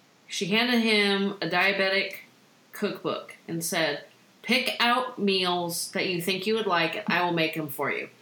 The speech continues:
And he thumbed through it rapidly and handed it back to her and said, "I'm gonna eat what I want and die happy," which did not happen. <laughs>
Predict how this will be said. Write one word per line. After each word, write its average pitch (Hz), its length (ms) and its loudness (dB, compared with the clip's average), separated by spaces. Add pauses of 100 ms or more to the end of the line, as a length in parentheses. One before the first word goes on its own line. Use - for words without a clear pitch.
(300)
And 165 120 -2
he 233 580 2 (160)
thumbed 208 400 0
through 208 220 2
it 196 240 -2 (480)
rapidly 185 800 0
and 165 200 -2
handed 185 300 0
it 170 100 -6
back 170 240 0
to 190 120 -6
her 175 40 -2
and 170 120 -4
said, 165 320 -2
"I'm 214 200 2
gonna 233 240 2 (160)
eat 233 180 0
what 254 100 2
I 226 100 4
want 190 340 2
and 170 120 -2
die 160 180 2
happy," - 440 -4 (840)
which 185 480 -2 (320)
did 185 200 -2
not 175 180 2
happen. 127 380 -4 (600)
<laughs> 196 1000 0